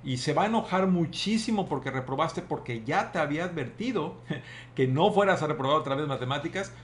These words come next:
¿Cómo crees que vas a estudiar? ¿Cómo crees que te vas a concentrar en aprender, en hacer la tarea, en estudiar,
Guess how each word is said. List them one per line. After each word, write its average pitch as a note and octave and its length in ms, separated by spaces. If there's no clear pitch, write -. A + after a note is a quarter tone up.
¿Cómo D#4 260
crees C4+ 240
que G#3+ 80
vas G3 220
a G#3+ 40
estudiar? C3 500
¿Cómo G3+ 220
crees G3+ 200
que - 80
te C#3+ 100
vas D#3 220
a - 100
concentrar C3 840
en D#3+ 100
aprender, B2 560
en D#3+ 100
hacer C#3 220
la C#3 160
tarea, C3+ 300
en D3 80
estudiar, C#3 480